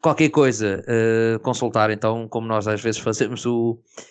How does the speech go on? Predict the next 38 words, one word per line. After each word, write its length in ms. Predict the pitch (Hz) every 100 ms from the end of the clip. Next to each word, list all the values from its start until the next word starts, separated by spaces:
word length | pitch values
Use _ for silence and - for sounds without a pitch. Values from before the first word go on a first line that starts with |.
| _ _ -
o 100 | 90
site 340 | - 127 117 117
da 120 | 123
E 80 | 120
H 160 | 113
F, 260 | 123 135 -
que 200 | 120 110
é 60 |
w 220 | 107 113 113
w 320 | 113 104 104
w 300 | 131 123 120
ponto 500 | 127 117 113 117 -
eurohandball 680 | 143 135 131 120 120 120 107
ponto 280 | 113 113
com. 300 | - 143 165 - _ _ _ _ -
Depois 220 | 113 110
nós 200 | 110 104
deixamos 580 | 104 120 107 104 - _ _ _ _
nos 180 | - 104
nossos 220 | 113 110
posts 340 | - 117 110 -
também, 420 | 107 110 101 - _ _ _ _
só 160 | - -
para, 380 | 139 110 98
para 160 | - 202
ajudar 240 | 127 135
um 80 | 120
bocadinho, 520 | 113 117 113 110 107 - _ _ _ _ -
eh, 360 | 113 113 107 -
a 100 | 131
obter 260 | 127 135
mais 240 | 127 127 123
informação, 720 | 120 127 120 113 120 127 123 _ _ _ _ _
porque 180 | - 107
às 100 | 104
vezes 180 | 104
nós 200 | 110 113
não, 180 | 123 113